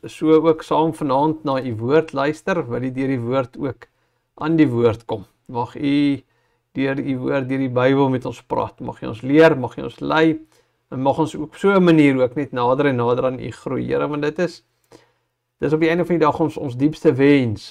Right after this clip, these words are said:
is om in 'n innige verhouding met U te lewe, meer en meer elke dag,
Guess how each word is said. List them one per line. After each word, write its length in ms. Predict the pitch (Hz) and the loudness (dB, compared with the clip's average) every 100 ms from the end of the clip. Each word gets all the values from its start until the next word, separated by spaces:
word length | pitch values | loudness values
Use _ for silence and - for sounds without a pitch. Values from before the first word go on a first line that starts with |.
| - | -18
is 140 | - | -14
om 160 | 131 120 | -10 -8
in 80 | 123 | -8
'n 100 | 120 156 | -8 -2
innige 300 | 156 151 131 | -2 -2 -2
verhouding 400 | 131 120 123 123 | 2 2 0 -4
met 180 | 123 | -8
U 80 | 127 | -10
te 120 | - | -8
lewe, 380 | 127 120 123 117 | -4 0 2 2
meer 340 | 113 151 170 165 | -2 -4 -2 -2
en 120 | 143 | 0
meer 180 | 135 131 | 0 0
elke 340 | 120 117 131 | -4 -6 -6
dag, 280 | 123 117 | -4 -6